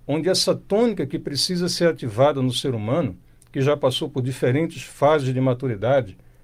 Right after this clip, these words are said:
a maturidade física, a ma-, maturidade emocional, a maturidade do que a gente chama de mental concreto, que nada mais é do que o mental,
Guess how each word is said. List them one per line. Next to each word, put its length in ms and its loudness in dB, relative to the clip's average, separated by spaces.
a 80 -8
maturidade 580 0
física, 540 -6
a 40 -4
ma-, 160 -4
maturidade 560 0
emocional, 800 0
a 40 -6
maturidade 640 0
do 80 -8
que 80 -4
a 40 0
gente 180 -4
chama 300 -2
de 120 -2
mental 560 2
concreto, 640 -2
que 80 -8
nada 240 0
mais 240 0
é 80 0
do 120 -6
que 100 -8
o 80 -2
mental, 520 -2